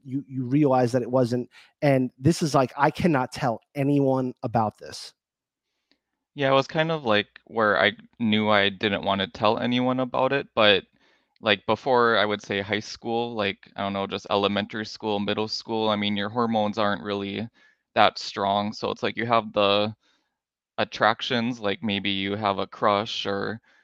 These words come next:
Speaker 2: something, but it's not like, I don't know, something where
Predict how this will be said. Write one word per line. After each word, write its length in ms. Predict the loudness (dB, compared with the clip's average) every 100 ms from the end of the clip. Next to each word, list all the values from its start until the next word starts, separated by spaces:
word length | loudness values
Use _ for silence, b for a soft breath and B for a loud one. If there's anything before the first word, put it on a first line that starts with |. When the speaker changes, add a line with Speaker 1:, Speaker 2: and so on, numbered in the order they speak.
| _
Speaker 2:
something, 600 | -8 -6 -4 -4 -4 -2
but 200 | -2 0
it's 160 | -2 0
not 260 | 0 0
like, 360 | -4 -4 -6 -10 _ _ _ _ _ -14
I 60 |
don't 100 | -10
know, 100 | -8
something 760 | -4 -4 -4 -4 -4 -4 -6 -10 _ _ _ -2
where 560 | 0 2 0 -4 -8